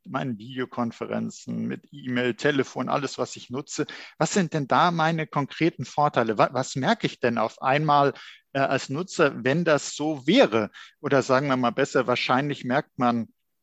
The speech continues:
erstmal das nichts, weil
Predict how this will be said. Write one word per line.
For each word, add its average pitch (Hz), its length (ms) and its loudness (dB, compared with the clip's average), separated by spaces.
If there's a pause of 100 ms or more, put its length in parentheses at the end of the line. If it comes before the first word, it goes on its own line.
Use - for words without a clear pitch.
(140)
erstmal 110 680 0 (720)
das - 340 -2
nichts, - 800 2
weil 143 340 6